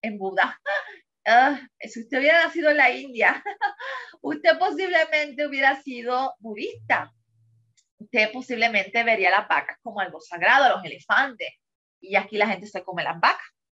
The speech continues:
Entonces, cuando usted entiende que no tenemos que ser igual, pero que todos están en su nivel de conciencia que les toca, sin juzgarlo y entender que cuando usted viaja, si usted viaja mucho por el mundo, usted puede ver esto a más profundidad y es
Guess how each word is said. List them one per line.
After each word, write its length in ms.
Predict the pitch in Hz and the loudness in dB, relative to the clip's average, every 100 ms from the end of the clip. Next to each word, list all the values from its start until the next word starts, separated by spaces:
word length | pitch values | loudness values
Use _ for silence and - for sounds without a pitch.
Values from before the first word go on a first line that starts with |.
| _ _ _ _ _ | _ _ _ _ _
Entonces, 380 | 240 240 277 403 | -8 -8 -8 -4
cuando 240 | 403 339 | -4 -4
usted 160 | 311 349 | -2 -2
entiende 440 | 349 359 370 359 | -2 -6 -4 -4
que 120 | 294 277 | -4 -6
no 120 | 269 | 0
tenemos 320 | 302 311 339 | 0 2 -2
que 100 | 320 | -6
ser 220 | 294 294 | -4 -4
igual, 540 | 285 220 294 277 190 190 | -2 0 4 4 4 0
pero 180 | 202 208 | -8 -8
que 100 | 208 | -6
todos 380 | 240 269 311 277 _ - | -2 0 -2 -6 _ -10
están 320 | 240 247 254 | -2 -2 -2
en 80 | 285 | -6
su 240 | - 233 - | -12 -14 -10
nivel 280 | 214 220 | -4 -2
de 140 | 226 262 | -2 -4
conciencia 640 | 226 220 - 240 285 339 - | -8 -10 -12 -12 -10 -16 -10
que 80 | |
les 180 | 196 214 | -12 -6
toca, 460 | 202 175 180 156 - _ _ _ | -4 -2 0 -2 -4 _ _ _
sin 260 | - 254 | -8 -8
juzgarlo 840 | 220 247 190 - 220 277 302 202 190 | -6 -10 -8 2 6 6 4 0 -4
y 80 | |
entender 420 | 214 214 208 226 247 | -4 -6 -4 -4 0
que 300 | 311 294 _ _ _ | 0 -2 _ _ _
cuando 240 | 254 247 | 2 2
usted 240 | 294 277 262 | 0 0 2
viaja, 400 | 269 330 302 240 | 4 4 2 -6
si 140 | 220 | -14
usted 200 | - 254 | -6 0
viaja 260 | 302 339 302 | 0 0 -4
mucho 360 | 285 302 320 | -6 -8 -10
por 160 | - 240 | -2 -2
el 160 | 202 | -2
mundo, 320 | 208 294 339 269 | -4 -4 -4 -8
usted 200 | 285 - | -8 -6
puede 260 | 269 285 | -2 -2
ver 140 | 269 269 | 2 0
esto 220 | 294 294 | 0 -2
a 80 | 240 | -2
más 160 | 226 - | -2 -6
profundidad 720 | 262 _ 226 196 180 233 269 | -14 _ -14 -6 2 2 2
y 120 | 214 | 0
es 140 | 190 | -4